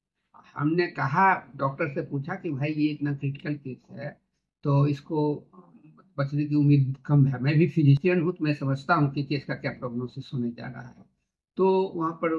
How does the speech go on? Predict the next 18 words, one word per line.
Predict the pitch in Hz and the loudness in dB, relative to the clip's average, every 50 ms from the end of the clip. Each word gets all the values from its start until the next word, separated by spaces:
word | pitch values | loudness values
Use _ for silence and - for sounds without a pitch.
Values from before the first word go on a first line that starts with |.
| 160 135 - - _ - | -4 -6 -12 -16 _ -18
अ, | 151 147 139 139 135 - - 170 | -16 -14 -12 -12 -12 -14 -16 -18
उपलब्ध | 156 147 160 160 151 139 | -12 -6 -4 -4 -4 -4
चिकित्सक | - 156 151 160 143 - 175 - | -6 -8 -8 -8 -8 -8 -8 -6
ने | 185 175 170 | -4 -4 -4
कहा | 165 - 160 151 160 - | -4 -6 -6 -6 -8 -8
कि | - - - 180 165 165 156 147 - | -10 -6 -4 -2 -2 -2 -2 -4 -8
सर | 160 156 156 | -8 -8 -8
कहता | 156 - 139 139 139 156 147 | -4 -2 -2 -2 -2 0 0
है | 139 139 147 139 | 0 0 0 0
जब | 139 131 | -4 -4
हम | 127 131 147 | -2 -4 -4
कहाँ | 143 - 135 127 143 147 | -4 -4 -4 -2 0 2
ले | 135 135 131 | 2 2 0
जाएंगे, | 127 131 127 127 131 135 | 0 -2 -4 -2 -2 -2
जो | 127 120 147 135 117 117 | -2 0 0 0 0 -2
होगा | 131 - - 123 120 | -6 -8 -8 -8 -8
सो | 120 - - | -8 -10 -14
होगा। | - 117 - - - - - - | -14 -14 -16 -18 -18 -18 -20 -20